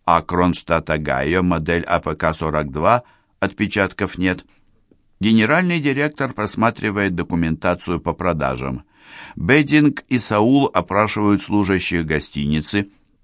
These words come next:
Круг сузился до отелей Челси Лодж, Бекман и Ленхэм Армс. Проверка продолжается. Отель Ленхэм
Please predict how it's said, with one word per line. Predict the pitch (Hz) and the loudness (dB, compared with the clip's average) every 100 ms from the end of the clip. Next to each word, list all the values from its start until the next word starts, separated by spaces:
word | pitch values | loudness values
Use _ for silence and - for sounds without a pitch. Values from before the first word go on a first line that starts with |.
| _ _ - _ | _ _ -20 _
Круг | - 120 180 - | 0 2 2 2
сузился | 151 156 156 151 147 | 2 2 2 0 0
до | 120 98 107 | 0 2 2
отелей | 101 117 117 107 101 | 2 0 0 2 0
Челси | - 101 95 80 90 | 0 0 0 0 -2
Лодж, | 78 73 85 90 90 - - | -2 0 0 0 -4 -10 -8
Бекман | 76 82 78 - 90 90 - | -2 -2 -2 0 0 0 -2
и | 85 85 - | -6 -6 -4
Ленхэм | 78 80 78 - 78 73 | -2 0 0 -2 -4 -2
Армс. | 82 76 76 82 87 107 - _ _ _ _ | 0 2 2 0 -2 -6 -10 _ _ _ _
Проверка | - 95 82 90 90 92 | 0 0 2 0 0 -4
продолжается. | 82 92 80 71 65 69 69 73 - 98 101 _ _ _ _ _ | -2 -2 0 -2 -2 -2 -2 -4 -2 -4 -4 _ _ _ _ _
Отель | - 90 - 135 156 - | 0 0 2 0 0 -4
Ленхэм | 82 90 95 110 117 120 113 | -4 0 2 2 0 -2 -2